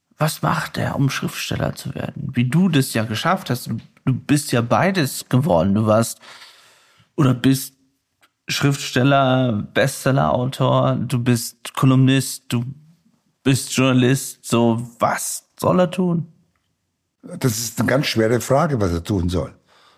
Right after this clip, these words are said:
Speaker 1: Aber wenn du, nehmen wir es, sag ich mal, einfacher. Du bist ein junger Typ oder eine junge Frau. Und du weißt nicht, wo du hin willst, aber du willst eigentlich irgendwie kreativ sein und du willst irgendwie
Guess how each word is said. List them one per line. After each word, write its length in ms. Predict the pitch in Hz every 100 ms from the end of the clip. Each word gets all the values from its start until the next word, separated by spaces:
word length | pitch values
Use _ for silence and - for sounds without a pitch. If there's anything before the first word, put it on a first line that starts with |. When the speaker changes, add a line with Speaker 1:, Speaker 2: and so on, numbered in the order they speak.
| _ _ -
Speaker 1:
Aber 180 | 143 147
wenn 140 | 190
du, 120 | 214
nehmen 240 | 165 190 202
wir 80 | 220
es, 120 | - 165 170 175 170 175
sag 140 | 190
ich 80 | 160
mal, 100 | 147
einfacher. 460 | - 139 113 - - - - - - _ _ _ _ _
Du 100 | 127
bist 500 | 156 165 - - -
ein 480 | 135 143 127 - 135
junger 320 | 151 156 139
Typ 360 | 139 117 - -
oder 200 | 110 110
eine 160 | 123 123
junge 220 | 123 127
Frau. 380 | - 98 - _ _ _ - _ _ _ _ _ _ _ _
Und 140 | 139
du 80 | 123
weißt 240 | 127 135
nicht, 240 | 139 127 -
wo 80 | 139
du 80 |
hin 220 | 131 160 135
willst, 320 | 113 107 -
aber 180 | 107 107
du 140 | 107
willst 280 | 120 117 -
eigentlich 760 | 107 127 123 123 117 - -
irgendwie 440 | 120 120 117 110 110
kreativ 540 | - 123 113 127 117
sein 420 | - 101 101 107
und 120 | 98 113
du 100 | 107
willst 340 | 104 107 -
irgendwie 600 | 117 110 104 107 110 107